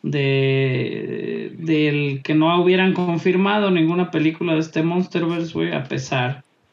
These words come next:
de que, pues, lo consideraban exitosa, ¿no? La película de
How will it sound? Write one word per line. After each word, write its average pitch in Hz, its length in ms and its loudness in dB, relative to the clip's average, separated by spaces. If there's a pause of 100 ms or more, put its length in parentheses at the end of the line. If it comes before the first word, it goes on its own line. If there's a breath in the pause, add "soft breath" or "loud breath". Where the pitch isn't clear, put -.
(220)
de 208 220 -2
que, 139 160 -2
pues, 202 320 -6
lo 190 160 0
consideraban 147 680 0
exitosa, 190 600 -4
¿no? 131 200 -4
La 143 220 -4 (320)
película 131 540 -6
de 107 220 -12